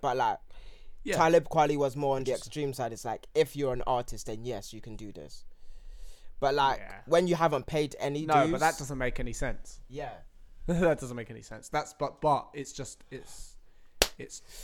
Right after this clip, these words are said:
Speaker 1: I
Speaker 2: just
Speaker 1: understand
Speaker 2: interesting because
Speaker 1: the
Speaker 2: e-, even,
Speaker 1: ethic.
Speaker 2: even, even the one that you would say isn't as extreme
Speaker 1: Yeah.
Speaker 2: is still controversial. It's still like, what? Just because to the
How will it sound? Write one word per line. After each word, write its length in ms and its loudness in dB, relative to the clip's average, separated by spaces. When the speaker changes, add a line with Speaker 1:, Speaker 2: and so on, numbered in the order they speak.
Speaker 1:
I 140 6
Speaker 2:
just 120 10
Speaker 1:
understand 540 6
Speaker 2:
interesting 60 -2
because 160 0
Speaker 1:
the 440 4
Speaker 2:
e-, 40 6
even, 140 2
Speaker 1:
ethic. 200 -4
Speaker 2:
even, 440 -2
even 240 -6
the 80 -2
one 240 0
that 180 -4
you 260 -6
would 160 -6
say 320 -6
isn't 240 -10
as 400 -6
extreme 680 -8
Speaker 1:
Yeah. 280 4
Speaker 2:
is 40 0
still 420 -2
controversial. 840 -8
It's 120 -6
still 240 2
like, 320 -2
what? 300 -6
Just 180 -10
because 480 -12
to 120 -2
the 140 -4